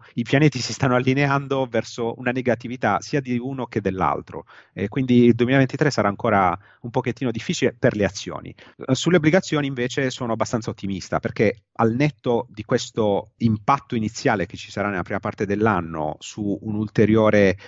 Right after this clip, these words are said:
eh, stretta monetaria della Fed, ormai siamo vicini al picco, quindi difficile che le, le obbligazioni si svalutino ancora tanto. Però nel momento in cui si inizia a sentire odore di recessione, eh, quindi magari, mm, non so se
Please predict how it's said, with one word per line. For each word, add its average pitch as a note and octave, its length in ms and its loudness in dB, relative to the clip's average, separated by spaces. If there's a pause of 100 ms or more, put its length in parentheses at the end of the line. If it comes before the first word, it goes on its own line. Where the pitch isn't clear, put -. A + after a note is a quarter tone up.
(160)
eh, F#2 80 -2
stretta A#2 420 0
monetaria G#2 440 0
della G2+ 180 0
Fed, G2+ 500 4 (360)
ormai A2 260 0
siamo A2 240 -2
vicini G#2+ 360 -4
al F#2+ 140 -2
picco, - 460 -6
quindi G2 420 2
difficile - 460 0
che - 80 0
le, G2+ 240 4
le G#2+ 200 4
obbligazioni G2+ 380 0
si G#2 140 -2
svalutino G2+ 540 -2
ancora F#2 260 -2
tanto. D2 600 -6 (340)
Però D3+ 440 4
nel C#3+ 100 2
momento D3+ 280 0
in B2+ 60 -6
cui B2+ 320 0
si - 180 -12
inizia C3+ 280 2
a - 40 2
sentire B2 360 2
odore B2+ 260 -2
di A2+ 120 2
recessione, A#2 1000 0 (300)
eh, F#2+ 200 0
quindi G2 200 0
magari, G#2 500 4 (460)
mm, F#2 800 -10
non G#2 120 -2
so B2 140 2
se G#2 380 4